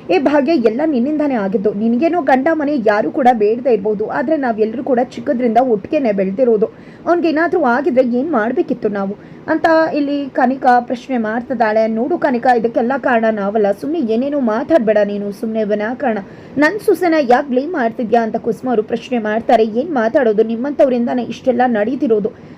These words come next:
ಮರ್ಯಾದೆ ಇಲ್ಲ ಹಾಗೆ ಹೀಗೆ" ಅಂತ ಕನಿಕಾ ಮಾತಾಡ್ಬಿಡ್ತಾರೆ. ಇದರಿಂದ ಕುಸುಮ ಅವರು ತುಂಬಾ ಬೇಜಾರ್ ಮಾಡ್ಕೋತಾರೆ.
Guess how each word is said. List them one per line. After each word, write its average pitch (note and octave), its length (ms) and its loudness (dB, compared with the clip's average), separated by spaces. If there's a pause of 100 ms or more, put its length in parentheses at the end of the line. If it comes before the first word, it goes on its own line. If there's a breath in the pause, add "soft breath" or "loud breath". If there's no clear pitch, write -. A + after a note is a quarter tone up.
(120 loud breath)
ಮರ್ಯಾದೆ B3+ 480 2
ಇಲ್ಲ D4 180 0
ಹಾಗೆ C#4+ 320 0
ಹೀಗೆ" C4+ 280 2
ಅಂತ C4 260 0
ಕನಿಕಾ B3+ 360 -2
ಮಾತಾಡ್ಬಿಡ್ತಾರೆ. A#3 800 0
ಇದರಿಂದ A3+ 320 0
ಕುಸುಮ A#3 400 -4
ಅವರು A3+ 160 0
ತುಂಬಾ B3 400 -2
ಬೇಜಾರ್ C#4 280 0
ಮಾಡ್ಕೋತಾರೆ. A#3 680 0